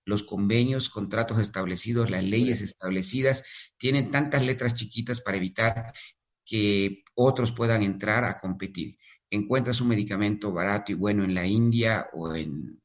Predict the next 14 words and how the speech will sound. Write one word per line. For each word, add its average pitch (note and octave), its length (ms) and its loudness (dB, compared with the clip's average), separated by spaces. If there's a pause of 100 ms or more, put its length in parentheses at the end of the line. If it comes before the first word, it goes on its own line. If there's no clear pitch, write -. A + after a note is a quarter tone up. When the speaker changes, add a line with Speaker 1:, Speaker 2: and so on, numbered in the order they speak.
Speaker 1:
Rusia A#2 640 2
o F2+ 120 -4
en F#2 80 0
otro A#2+ 260 -2
país A2+ 800 -2
que G#2 100 -4
no A#2+ 140 4
sea B2+ 320 2
de G2+ 100 -2
las F#2+ 180 -2
distribuidoras G2 600 0
actualmente G#2 440 -2
de G2 100 -2
medicamentos, G2 760 -2